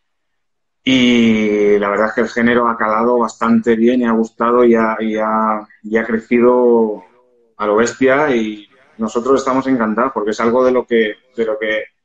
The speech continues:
digamos, eh, empezamos nosotros y, y ahora es grandísimo, con lo cual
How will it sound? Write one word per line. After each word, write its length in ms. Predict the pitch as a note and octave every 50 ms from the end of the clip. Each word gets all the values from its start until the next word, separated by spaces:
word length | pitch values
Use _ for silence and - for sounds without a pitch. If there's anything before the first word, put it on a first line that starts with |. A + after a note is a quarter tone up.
| _ -
digamos, 580 | A2+ A2 G#2 G#2 G#2+ G#2 G#2+ A#2 B2+ C3+ C3+ C3+
eh, 240 | B2+ A#2+ A2+ G#2+ - _ _ _ _ _ _ _ _ _
empezamos 560 | - A#2 G#2+ G#2 A2+ G#2+ - C3 C3+ C3+ C3 B2
nosotros 600 | A#2 A2+ A#2+ C3 A#2+ B2+ C3+ D#3+ F3+ F3+ - -
y, 520 | C3+ B2 A2 G#2+ G#2 G2+ - - G2 G#2
y 40 | G2+
ahora 380 | G2+ G2+ G#2+ A2+ A#2 A2+ A#2 A#2
es 280 | A#2 - - _ _ _ _ _ _ _ _ -
grandísimo, 640 | A#2 G#2+ G#2 G2+ G2+ C3 C#3+ - C#3+ G#2+ G2 F#2
con 120 | G2 G2+ F#2+
lo 80 | F#2
cual 340 | - G#2+ G#2 A2 A2+ A#2 A2